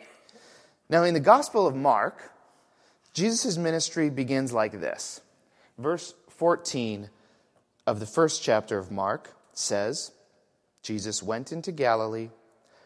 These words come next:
proclaiming the good news of God." That's verse fourteen. Well, verse fifteen, what is that good news? What is he saying? "The time has come," he said. "The kingdom of God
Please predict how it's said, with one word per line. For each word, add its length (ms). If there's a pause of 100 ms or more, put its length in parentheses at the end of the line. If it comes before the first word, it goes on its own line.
(120)
proclaiming 760
the 80
good 280
news 260
of 140
God." 380 (320)
That's 200
verse 220
fourteen. 520 (580)
Well, 220
verse 240
fifteen, 420
what 180
is 140
that 180
good 200
news? 320
What 100
is 60
he 80
saying? 320 (360)
"The 100
time 480
has 180
come," 460 (260)
he 100
said. 400 (460)
"The 100
kingdom 580
of 180
God 520